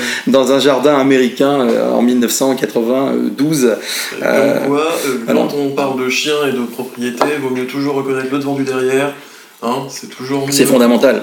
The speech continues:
Speaker 2: Voilà.
Speaker 1: En cas de doute, on demande ou on passe un coup de fil avant, mais,
Speaker 2: C'est
Speaker 1: euh,
Speaker 2: ça.
Speaker 1: mais voilà, effectivement, oui, oui.
Speaker 2: D'accord, moi, c'est
Speaker 1: Donc voilà pour le choix du Rottweiler,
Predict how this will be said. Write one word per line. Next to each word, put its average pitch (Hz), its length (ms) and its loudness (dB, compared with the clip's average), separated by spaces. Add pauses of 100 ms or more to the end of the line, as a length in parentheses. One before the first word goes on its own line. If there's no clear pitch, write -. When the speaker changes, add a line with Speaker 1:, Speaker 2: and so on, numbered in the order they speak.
(100)
Speaker 2:
Voilà. 131 360 2
Speaker 1:
En 127 120 2
cas 135 120 6
de 127 100 6
doute, 135 240 6
on 123 60 4
demande 127 400 4
ou 113 140 6
on 107 80 2
passe 117 180 2
un 123 60 2
coup 117 100 0
de 113 60 0
fil 123 160 4
avant, 110 220 2
mais, 107 180 0
Speaker 2:
C'est 104 60 0
Speaker 1:
euh, 107 100 0
Speaker 2:
ça. 117 240 -4
Speaker 1:
mais 110 160 -2
voilà, 110 280 0
effectivement, 117 440 -2
oui, 98 80 -4 (240)
oui. 104 80 -6 (420)
Speaker 2:
D'accord, 160 360 0
moi, 135 120 2
c'est 127 300 0
Speaker 1:
Donc 120 120 4
voilà 135 180 6
pour 135 140 2
le 110 40 0
choix - 160 4
du 139 100 2
Rottweiler, 113 480 2